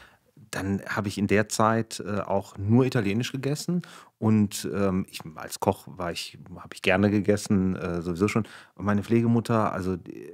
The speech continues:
es ist auch, wenn sie was anderes außer Italienisch, ist es sehr, sehr schwierig. Und sie braucht auch viel Licht, sagt sie, wenn sie woanders essen ist. Also sie mag keine Restaurants, wo es dunkel ist. Sie muss sehen, was,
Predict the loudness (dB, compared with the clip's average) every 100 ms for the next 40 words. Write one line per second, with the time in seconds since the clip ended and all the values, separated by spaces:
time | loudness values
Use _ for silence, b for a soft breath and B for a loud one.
0 | -16 -14 -12 -8 -6 -6 -2 0 2 2
1 | 0 2 0 0 0 -2 -10 -4 -2 -2
2 | -2 -2 -2 -2 -2 -8 -10 -8 -8 -8
3 | -12 -14 -16 -18 -20 -20 _ _ _ _
4 | -2 0 6 8 8 6 2 2 4 4
5 | 2 -4 -14 _ _ 2 2 0 0 2
6 | 2 2 2 0 -2 -2 -4 -4 -4 0
7 | 2 2 2 2 2 0 -2 -2 -2 -4
8 | -6 -6 -2 0 2 0 0 2 2 4
9 | 4 4 2 0